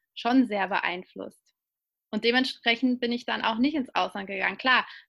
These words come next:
du könntest jetzt natürlich auch sagen, ja, aber du bist doch dann schon volljährig gewesen, warum hast du es denn nicht trotzdem gemacht?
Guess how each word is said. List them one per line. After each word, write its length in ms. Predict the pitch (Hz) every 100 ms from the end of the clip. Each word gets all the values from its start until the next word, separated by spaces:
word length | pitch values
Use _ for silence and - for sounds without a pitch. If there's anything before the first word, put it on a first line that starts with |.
| _
du 160 | 208 240
könntest 300 | 233 233 -
jetzt 140 | 233
natürlich 280 | 233 226 214
auch 80 | 208
sagen, 220 | 208 202
ja, 100 | 202
aber 120 | 196
du 80 | 196
bist 240 | 190 208
doch 140 | 214 -
dann 180 | 202 196
schon 200 | - 190
volljährig 480 | - 247 277 262 262
gewesen, 340 | 254 247 240
warum 240 | 202 190 196
hast 160 | 196
du 40 | -
es 80 | _
denn 120 | 196
nicht 160 | 202 -
trotzdem 400 | 233 - 277 269
gemacht? 340 | 262 269 269